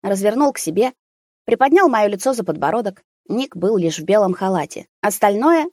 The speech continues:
я скорее додумывала, чем видела. Склонившись к моим губам и обдав их мятным свежим дыханием, в котором не было ни оттенка алкоголя, Никита шепнул: "Хочу тебя".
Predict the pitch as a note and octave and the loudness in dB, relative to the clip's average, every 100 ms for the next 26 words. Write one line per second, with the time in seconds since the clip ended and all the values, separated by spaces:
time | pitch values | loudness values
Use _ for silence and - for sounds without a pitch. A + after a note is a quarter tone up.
0 | _ B3 E4 - F#3+ G3+ F3+ D3+ E3 G#3 | _ -2 -2 0 2 2 2 0 -2 -2
1 | G3 F3+ F3 - D#3 D#3 F3 E3 E3 _ | -4 -4 -6 -8 -8 -8 -16 -18 -20 _
2 | _ _ _ _ _ _ _ _ - - | _ _ _ _ _ _ _ _ -16 -2
3 | F#3+ D#4+ - G#3+ F3+ G3 A3+ F3 A3+ D#4 | 4 4 2 -6 -2 0 0 -2 0 0
4 | - _ _ A#3+ A3+ A#3 C4+ F#3+ G3 G#3+ | -2 _ _ 0 2 0 -2 -4 0 0
5 | G3 E3 F#3 F#3+ F3 E3 E3+ B3 A3+ D#3 | 0 -2 0 0 0 -2 -2 -2 0 -4
6 | - E3+ F3 E3+ E3+ F3 D#3 D#3 D#3+ E3 | -4 -6 -2 0 0 0 -2 -2 -4 -4
7 | E3+ E3 D#3 D3+ - C#3+ A3+ A#3+ A#3 - | -4 -4 -6 -10 -10 -4 -2 -2 -6 -2
8 | F3 E3+ E3+ F3 - F3+ D#3 - _ _ | 0 0 -4 -6 -8 -6 -8 -10 _ _
9 | _ - D#3 - G3 F#3+ | _ -14 -10 -10 -12 -16